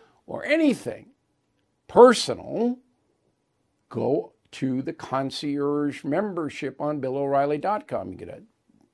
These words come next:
a, uh, email address, private. Everything's private, and I'll answer all your questions. So, Christine,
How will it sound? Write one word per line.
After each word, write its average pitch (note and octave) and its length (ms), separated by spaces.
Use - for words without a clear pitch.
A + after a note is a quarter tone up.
a, - 60
uh, - 380
email F3+ 260
address, F3 380
private. F3 560
Everything's G3+ 400
private, E3+ 520
and C3+ 100
I'll C3 160
answer B2+ 240
all A#2 60
your A2+ 100
questions. - 400
So, A#2+ 140
Christine, F3 560